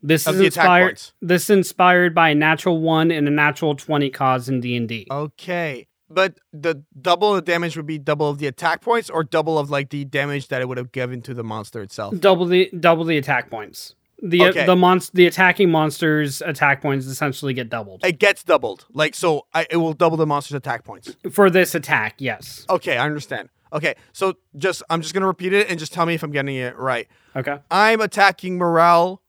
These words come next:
Speaker 2: I have a level sixteen hundred attack monster. That's not really where I'll probably phrase, but my monster's attack points is sixteen hundred, and I'm attacking his monster that has fourteen hundred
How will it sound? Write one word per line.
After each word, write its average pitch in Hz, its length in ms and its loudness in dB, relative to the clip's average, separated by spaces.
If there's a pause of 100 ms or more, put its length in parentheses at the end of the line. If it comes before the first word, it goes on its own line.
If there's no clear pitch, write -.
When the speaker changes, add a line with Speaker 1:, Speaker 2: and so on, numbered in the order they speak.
Speaker 2:
I 160 140 2
have 170 240 2
a 160 80 0
level 170 540 0 (160)
sixteen - 480 -8
hundred 175 480 -4 (240)
attack 147 500 -2 (240)
monster. 170 640 -2
That's 143 180 -18
not 135 220 -4
really 131 140 -6
where 127 140 -4
I'll 113 40 -6
probably 117 340 -8
phrase, 120 300 -10
but 139 140 -8
my 156 100 0
monster's 175 360 0
attack 165 280 -4
points 156 240 -4
is 139 100 -12
sixteen 147 300 -12
hundred, 151 320 -8 (220)
and 165 120 -4
I'm 175 80 2
attacking 170 400 0
his 160 140 -4
monster 156 420 -4 (200)
that 139 120 -8
has 151 200 -2
fourteen 180 380 -2
hundred 151 360 -4